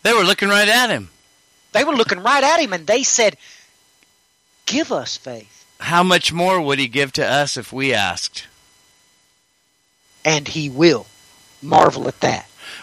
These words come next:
Speaker 1: Marvel at that. You know, I have never come across somebody who has not said that prayer, "Jesus, please help me believe. Please come into my life and show your,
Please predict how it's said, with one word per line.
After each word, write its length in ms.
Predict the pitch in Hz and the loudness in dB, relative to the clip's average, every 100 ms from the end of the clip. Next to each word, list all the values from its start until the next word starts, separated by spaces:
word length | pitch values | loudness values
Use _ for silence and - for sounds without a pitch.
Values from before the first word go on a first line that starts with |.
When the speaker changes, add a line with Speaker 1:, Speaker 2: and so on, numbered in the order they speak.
| - | -6
Speaker 1:
Marvel 360 | 139 180 160 | -2 -2 -2
at 80 | 143 | -4
that. 240 | 156 165 131 | -2 -2 -2
You 120 | 139 | -2
know, 300 | 147 147 104 - | 0 -2 -4 -4
I 160 | 156 | -2
have 180 | 170 139 | 0 -2
never 680 | 135 139 147 139 143 135 110 - | -2 -2 -2 0 -2 -2 -6 -10
come 180 | 139 135 | -6 -6
across 380 | - 131 131 | -2 0 0
somebody 500 | - 120 117 117 110 | -2 -4 -2 -2 -2
who 140 | 110 123 | -4 -4
has 300 | 110 113 107 | -2 -4 -4
not 340 | 117 117 110 - - - - - | -4 -2 -2 -6 -18 -20 -20 -16
said 400 | - - 151 135 | -8 0 2 2
that 240 | 113 110 - | 2 0 0
prayer, 420 | - 110 113 113 | -2 2 4 2
"Jesus, 460 | 107 123 117 117 | 0 -4 -4 -6
please 320 | - 127 120 - | -6 -6 -4 -2
help 160 | 117 | -2
me 100 | 110 | -2
believe. 520 | 107 104 110 117 110 | -4 -4 0 0 -2
Please 340 | - 139 147 - - | -4 -4 -4 -6 -8
come 200 | - 139 | -4 -2
into 120 | 143 | 0
my 180 | 120 113 | 0 0
life 420 | 113 117 120 120 | 2 2 2 0
and 220 | 110 101 - - - - - | -4 -6 -10 -18 -20 -20 -8
show 380 | - - 135 | -4 2 4
your, 220 | 139 127 | 4 2